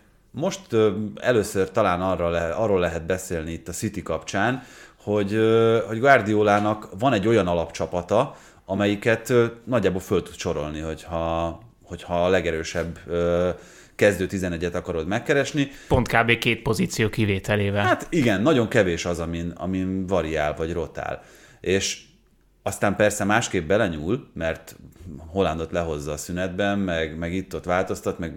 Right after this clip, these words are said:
Speaker 1: a pihenőidőkkel azért ügyesen játszik, de az egyébként rendszeresen nagy kerettel dolgozó Manchester City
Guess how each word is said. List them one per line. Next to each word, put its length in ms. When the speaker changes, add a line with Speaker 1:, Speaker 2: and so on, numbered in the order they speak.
Speaker 1:
a 140
pihenőidőkkel 800
azért 260
ügyesen 360
játszik, 460
de 600
az 160
egyébként 640
rendszeresen 760
nagy 180
kerettel 500
dolgozó 440
Manchester 580
City 540